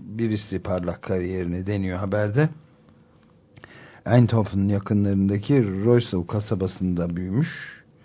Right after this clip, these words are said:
Birkaç yıl önce de Nijmegen Radboud Üniversitesi'nden mezun olmuş.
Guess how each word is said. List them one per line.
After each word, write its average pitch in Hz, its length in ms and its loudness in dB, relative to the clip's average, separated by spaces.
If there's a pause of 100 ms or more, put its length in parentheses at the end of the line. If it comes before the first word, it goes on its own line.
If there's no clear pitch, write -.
(920)
Birkaç 127 540 4
yıl 101 140 2
önce 101 360 0
de 131 140 6
Nijmegen 120 720 6
Radboud 98 720 2 (280)
Üniversitesi'nden 98 920 0
mezun 113 460 2
olmuş. 147 720 2